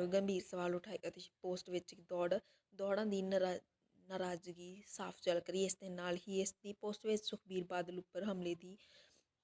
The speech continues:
ਮਸਲਾ, ਮਸ਼ਨਾ ਵੀ ਜ਼ਾਹਿਰ ਕੀਤਾ। ਇਸ ਦੇ ਨਾਲ ਹੀ ਦਰਅਸਲ ਅਕਾਲ ਤਖਤ ਦੇ ਬਾਗੀ ਧੜੇ ਨੇ ਇੱਕ ਜੁਲਾਈ ਨੂੰ ਸ਼੍ਰੀ ਅਕਾਲ ਤਖਤ ਸਾਹਿਬ 'ਤੇ ਪਹੁੰਚੇ ਸੁਖਬੀਰ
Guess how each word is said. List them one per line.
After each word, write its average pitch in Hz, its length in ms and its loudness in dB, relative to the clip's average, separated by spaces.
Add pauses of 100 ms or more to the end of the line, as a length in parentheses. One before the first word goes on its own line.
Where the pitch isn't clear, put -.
(220)
ਮਸਲਾ, 196 480 -2
ਮਸ਼ਨਾ 190 400 0 (140)
ਵੀ 180 160 -4
ਜ਼ਾਹਿਰ 190 400 4
ਕੀਤਾ। - 320 -2
ਇਸ - 140 -4
ਦੇ 208 100 -6
ਨਾਲ 214 200 2
ਹੀ 240 120 -2
ਦਰਅਸਲ 185 560 8 (220)
ਅਕਾਲ 180 420 4
ਤਖਤ 175 380 -2
ਦੇ 175 240 -2
ਬਾਗੀ 180 460 -2 (400)
ਧੜੇ 226 200 8
ਨੇ 233 100 4
ਇੱਕ 226 140 -6
ਜੁਲਾਈ 185 240 6 (140)
ਨੂੰ 185 180 -4
ਸ਼੍ਰੀ 185 320 6
ਅਕਾਲ 175 260 0
ਤਖਤ 175 180 -10 (100)
ਸਾਹਿਬ 175 220 -4
'ਤੇ - 460 -2
ਪਹੁੰਚੇ 196 520 -2
ਸੁਖਬੀਰ 185 560 -6